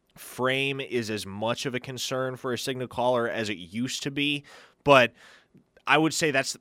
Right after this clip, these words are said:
probably the primary reservation with Rashada at this point in time. If he puts another twenty pounds on, he's probably a top five prospect in this class, regardless of position. Like, he's, he's that good. With Arnold, everything he does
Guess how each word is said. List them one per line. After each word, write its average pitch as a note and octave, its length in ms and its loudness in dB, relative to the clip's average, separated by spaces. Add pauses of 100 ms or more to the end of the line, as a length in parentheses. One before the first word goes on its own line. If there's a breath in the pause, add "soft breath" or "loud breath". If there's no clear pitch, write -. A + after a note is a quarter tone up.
probably C3 320 2
the A2 100 -2
primary A#2+ 640 0
reservation A2 960 -4 (280)
with G#2 160 -6
Rashada G#2+ 600 2
at G2+ 80 -4
this A2 140 -6
point A#2 200 -8
in A2 60 -10
time. A#2 240 -2 (300 soft breath)
If D3 140 0
he A#3+ 120 -2
puts G#3 220 -2
another A#2 260 -2
twenty G#2+ 300 -10
pounds A2 400 -6
on, A2 140 -4
he's G2 160 -12
probably F2 260 -6
a D#2 40 -6
top - 280 -10
five D#2 260 -8
prospect D#2+ 500 -8
in F2 60 -18
this E2+ 160 -12
class, F2+ 260 -4
regardless D#2+ 460 -8
of D#2 100 -16
position. C#2 440 -16 (160)
Like, E2 180 -8
he's, G#2 300 -10
he's G#2+ 160 -10
that F#2 200 -2
good. D2+ 180 -10 (360 loud breath)
With B2+ 220 0 (100)
Arnold, G#3+ 600 4 (1000 soft breath)
everything G3 540 0
he E3 120 -8
does G2+ 680 0